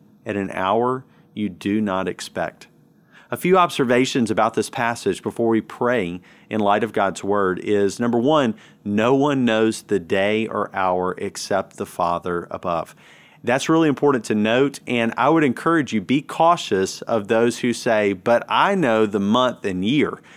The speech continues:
I don't think that's the point of what Jesus was saying, is that we won't know the day or hour, but we can know the month and year. So be cautious when you have those sorts of prophets, and I do air quotes here on that, um, that say they know.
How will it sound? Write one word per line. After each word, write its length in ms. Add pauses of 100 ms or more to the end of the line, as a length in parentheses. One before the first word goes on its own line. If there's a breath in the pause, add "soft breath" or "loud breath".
(260 loud breath)
I 140
don't 180
think 200
that's 240
the 100
point 260
of 80
what 160
Jesus 400
was 140
saying, 320
is 160
that 140
we 100
won't 220
know 140
the 120
day 240
or 180
hour, 360
but 180
we 140
can 360
know 140
the 100
month 320
and 160
year. 360 (280 loud breath)
So 140
be 180
cautious 720
when 200
you 140
have 340
those 200
sorts 320
of 220 (380 loud breath)
prophets, 560
and 100
I 60
do 200
air 160
quotes 380
here 300
on 180
that, 320 (340 loud breath)
um, 240
that 140
say 320
they 340
know. 420